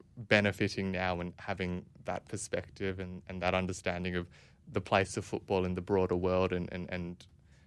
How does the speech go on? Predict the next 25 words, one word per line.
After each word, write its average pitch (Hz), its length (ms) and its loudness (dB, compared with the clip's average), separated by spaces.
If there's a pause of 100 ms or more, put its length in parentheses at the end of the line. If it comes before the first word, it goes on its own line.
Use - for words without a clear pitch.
(400)
you 117 100 -2
know, 87 80 2
I, 110 480 10
I, 123 100 6
I, 131 220 12
I 151 240 10
would 143 180 8
like 151 240 10
to - 80 -10
think 117 280 2
that 110 100 2
it - 60 0
makes 107 260 4
him, 104 40 -10
for 101 140 2
example, 101 460 6
a 92 40 2
better 92 240 4
manager 95 460 2
because 90 260 -6
he 98 140 4
understands 92 640 2
kind 90 200 -4
of 90 160 -2
the, 87 220 4